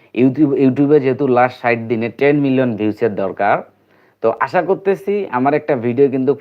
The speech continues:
for you-তে চলতেছে, বুঝছেন? আমার একটা ভিডিও দেখবেন already চারশো কে বা পাঁচশো কে এর মতন কিন্তু হয়ে গেছে। এটা শুধুমাত্র আপনাদের কারণে হয়েছে ভাই।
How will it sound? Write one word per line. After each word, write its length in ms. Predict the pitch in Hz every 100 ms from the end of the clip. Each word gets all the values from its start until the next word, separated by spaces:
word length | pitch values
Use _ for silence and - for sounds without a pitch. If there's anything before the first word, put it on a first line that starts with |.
| -
for 140 | 120
you-তে 240 | 127 -
চলতেছে, 600 | 113 104 87 95 - 87 78
বুঝছেন? 440 | 117 120 196 156 87 _ _ _ _ _
আমার 220 | - 117 135
একটা 220 | - 127
ভিডিও 280 | 107 117 127
দেখবেন 340 | 113 98 131
already 380 | 110 110 110 117
চারশো 380 | 110 107 - 120
কে 240 | - 117
বা 160 | 107 110
পাঁচশো 380 | - - -
কে 100 | 117
এর 60 | 117
মতন 320 | 107 107 104
কিন্তু 260 | 101 101 98 -
হয়ে 220 | 107 101
গেছে। 360 | 95 - 117 185 _ _ _ _ -
এটা 160 | 120 160
শুধুমাত্র 540 | - 151 170 165 180
আপনাদের 480 | 131 123 123 123 123
কারণে 320 | 113 104 104
হয়েছে 380 | 98 101 101 98
ভাই। 340 | 90 101 90